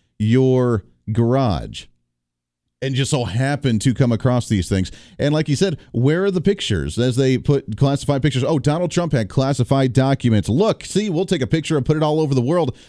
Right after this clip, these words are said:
on <laughs> social media so that way you can see what classified documents there actually were because we're proving to you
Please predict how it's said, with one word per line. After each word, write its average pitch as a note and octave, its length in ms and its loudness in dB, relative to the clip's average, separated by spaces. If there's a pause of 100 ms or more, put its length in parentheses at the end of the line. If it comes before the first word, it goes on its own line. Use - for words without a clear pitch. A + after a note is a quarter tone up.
(120)
on B2 140 0
<laughs> - 0 -
social - 460 2
media C3+ 400 2 (240)
so D#3 180 0
that C3+ 220 0
way C3+ 80 2
you C3 160 4
can B2 120 0
see F3+ 300 0
what B2+ 160 0
classified B2 540 -2
documents A#2 500 -2
there A#2 180 0
actually A2+ 380 0
were F3+ 160 2
because D3+ 300 0
we're C3+ 140 0
proving C4+ 480 0
to C3 100 2
you D#2 240 -2